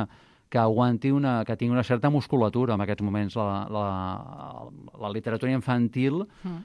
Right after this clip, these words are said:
Speaker 1: a més, a, a més a més del tema gràfic, no?, que apassiona també els grans, etcètera.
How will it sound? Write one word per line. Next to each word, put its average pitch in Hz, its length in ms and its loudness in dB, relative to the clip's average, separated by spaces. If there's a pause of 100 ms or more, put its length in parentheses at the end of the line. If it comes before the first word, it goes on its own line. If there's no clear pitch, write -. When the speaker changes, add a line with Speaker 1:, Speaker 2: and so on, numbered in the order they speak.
(320)
Speaker 1:
a 113 120 -12
més, 117 180 -2
a, 120 260 -8
a 107 60 -8
més 120 180 0
a 123 80 2
més 127 160 2
del 151 160 2
tema 123 300 2
gràfic, 110 420 0
no?, 107 180 -2
que 120 100 -4
apassiona 110 540 -2
també 110 240 0
els 104 180 -2
grans, 113 440 0
etcètera. 95 460 -4